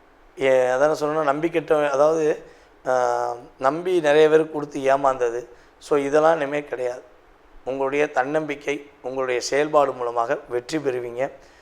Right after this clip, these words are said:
So அதே போல கொடுத்த வாக்கை காப்பாத்துவீங்க. பொருளாதார நிலையில நல்ல ஒரு முன்னேற்றம் இருக்கும். ஒரு மிகப்பெரிய ஒரு முக்கியமான நபர்கள் உங்களுக்கு உதவி புரிவாங்க.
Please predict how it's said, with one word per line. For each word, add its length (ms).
So 120
அதே 100
போல 140
கொடுத்த 380
வாக்கை 380
காப்பாத்துவீங்க. 560
பொருளாதார 560
நிலையில 380
நல்ல 180
ஒரு 140
முன்னேற்றம் 580
இருக்கும். 260
ஒரு 180
மிகப்பெரிய 580
ஒரு 160
முக்கியமான 640
நபர்கள் 420
உங்களுக்கு 340
உதவி 300
புரிவாங்க. 460